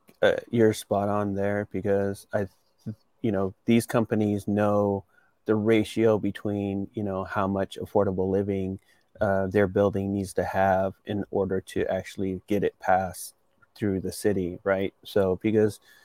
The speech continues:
you know, especially here in California, there's regulations on new builds, especially in certain neighborhoods. It has to be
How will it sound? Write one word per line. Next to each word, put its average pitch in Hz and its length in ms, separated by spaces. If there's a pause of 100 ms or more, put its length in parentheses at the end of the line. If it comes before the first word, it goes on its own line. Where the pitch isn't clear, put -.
(160)
you 110 80
know, 110 60
especially 113 440
here 104 320
in 98 160
California, 98 840 (280)
there's 104 220
regulations 101 800
on 98 280
new 104 180
builds, 95 640 (100)
especially 98 460
in 95 100
certain 92 320
neighborhoods. 98 680
It 98 180
has 101 300
to 95 100
be 95 320